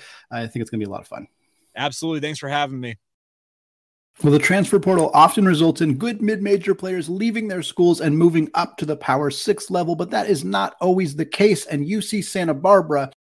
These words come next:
Speaker 1: is a great example of how the portal can serve these kinds of teams well. We'll discuss right after this. All right, segment three, still Locked On College Basketball solo segment here with your host, Andy Patton. We're gonna discuss a, a, an, an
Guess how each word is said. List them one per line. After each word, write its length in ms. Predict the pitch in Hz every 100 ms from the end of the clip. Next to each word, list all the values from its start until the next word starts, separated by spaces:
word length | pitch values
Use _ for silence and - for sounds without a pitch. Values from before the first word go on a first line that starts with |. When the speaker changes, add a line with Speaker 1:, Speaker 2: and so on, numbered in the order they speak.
| _
Speaker 1:
is 140 | 139 131
a 60 |
great 260 | 131 139 170
example 440 | 151 139 147 151
of 100 | 143
how 120 | - 139
the 120 | 131
portal 340 | - 151 151
can 160 | 139 135
serve 400 | 135 143 139 113
these 200 | 143 139
kinds 360 | - 135 127
of 100 | 123
teams 320 | - 135 123 107
well. 420 | 160 190 180 - _ _
We'll 120 | 143
discuss 480 | 143 - 139 131 - _ _ _
right 100 | -
after 220 | 58 - -
this. 300 | _ - _ _ _ _ _ _ _ _ _ _ _ _
All 80 | 170
right, 160 | 196 -
segment 440 | - 208 190 156
three, 320 | - 202 202
still 540 | 185 - 214 214 196 - _ _ -
Locked 240 | 156 -
On 140 | 156
College 280 | 143 156 139
Basketball 500 | 127 139 135 - 139
solo 380 | 135 - 165 165
segment 400 | 151 165 143 139
here 260 | 135 160 151
with 220 | 143 143
your 80 | 127
host, 340 | 151 143 -
Andy 240 | 156 147 143
Patton. 320 | 139 143 160
We're 80 | 180
gonna 120 | 202
discuss 580 | 165 - - 160 - - _ _ _ _ _ _ -
a, 220 | 190 190
a, 60 | 208 190
an, 140 | 180
an 160 | 175